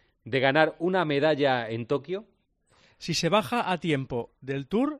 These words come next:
Speaker 2: sí. Me explico, él va a ir al Tour de Francia para, en teoría, preparar los Juegos. Eh, Eric que lo tiene más claro porque va a estar ahí, eh, creo que hay una semana entre París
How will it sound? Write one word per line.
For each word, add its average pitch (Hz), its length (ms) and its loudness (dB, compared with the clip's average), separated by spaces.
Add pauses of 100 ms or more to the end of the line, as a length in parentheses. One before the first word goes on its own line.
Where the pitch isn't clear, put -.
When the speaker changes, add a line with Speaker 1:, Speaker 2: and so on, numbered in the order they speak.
Speaker 2:
sí. 147 380 -4 (840)
Me 151 120 -4
explico, 156 420 -4
él 180 160 -2
va 208 60 0
a 190 40 0
ir 180 120 0
al 156 100 -2
Tour 147 140 -8
de 151 100 -6
Francia 214 720 -4
para, 151 220 -2
en 147 80 -6
teoría, 160 280 -4
preparar 165 400 -2
los 175 180 -4
Juegos. 110 540 -8
Eh, 135 520 -6 (500)
Eric 175 240 0
que 196 80 -2
lo 180 60 0
tiene 180 160 -4
más 175 180 -4
claro 180 240 -2
porque 170 220 -4
va 170 80 -2
a - 20 -4
estar 160 240 -4
ahí, 214 460 -2
eh, 156 420 -4 (160)
creo 190 180 -2
que 190 60 -2
hay 190 80 0
una 196 140 -2
semana 202 420 -2
entre 165 460 0 (400)
París 185 580 -2